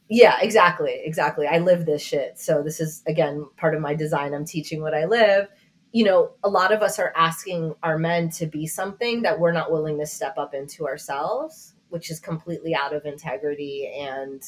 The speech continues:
um, and that kind of motivation, it just doesn't work. <laughs> That pressure and obligation. But when we, quote unquote, rise, when we elevate into our goddess energy, when we start to make different choices,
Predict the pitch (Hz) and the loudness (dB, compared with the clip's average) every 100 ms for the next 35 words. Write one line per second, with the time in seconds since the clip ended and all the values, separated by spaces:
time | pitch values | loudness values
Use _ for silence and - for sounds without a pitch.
0 | - _ _ _ 151 139 131 127 - _ | -20 _ _ _ -4 -2 -4 -12 -20 _
1 | _ - 175 151 - 170 160 160 151 147 | _ -6 -4 -4 -4 -4 -4 -2 -2 -2
2 | 143 151 - 185 175 165 156 165 165 165 | -4 -6 -4 -2 -2 -4 -8 -10 -10 -4
3 | 165 156 131 156 370 392 - _ _ 170 | -2 -4 -2 -2 -2 -6 -18 _ _ -2
4 | 202 - 165 - 170 160 - 156 151 147 | -2 -2 -6 -4 -2 -2 0 -2 0 -2
5 | 160 - 147 139 139 147 147 147 156 151 | -4 -12 -8 -8 -6 -4 -4 -4 -4 -6
6 | - 147 143 143 - _ _ 190 180 175 | -6 -6 -6 -10 -14 _ _ 2 6 6
7 | 175 196 185 165 - _ - 165 156 - | 4 -4 -6 -8 -10 _ -2 0 0 -2
8 | 165 160 214 226 196 180 170 175 165 165 | -2 2 4 4 4 2 0 -4 -2 -2
9 | 175 160 165 160 160 156 147 156 160 - | -2 0 0 0 0 0 -2 -6 -8 -4
10 | 156 156 156 151 151 135 151 151 156 151 | -2 0 0 -2 -4 -6 -6 -6 -6 -6
11 | 151 156 160 175 156 170 165 151 156 156 | -4 -6 -6 -4 -4 -4 -6 -6 -10 -10
12 | 151 - 156 151 165 156 151 147 | -12 -6 -2 -2 -2 -2 0 -2